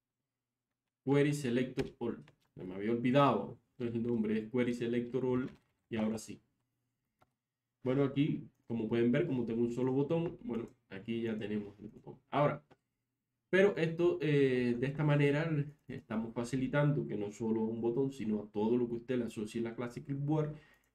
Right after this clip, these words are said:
vamos a, entonces, a obtener ese,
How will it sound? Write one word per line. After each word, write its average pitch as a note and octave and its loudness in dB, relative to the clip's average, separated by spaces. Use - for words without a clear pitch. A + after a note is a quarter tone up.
vamos A2 -2
a, A2 -8
entonces, A#2 0
a A2+ -8
obtener G#2+ -2
ese, A2 -4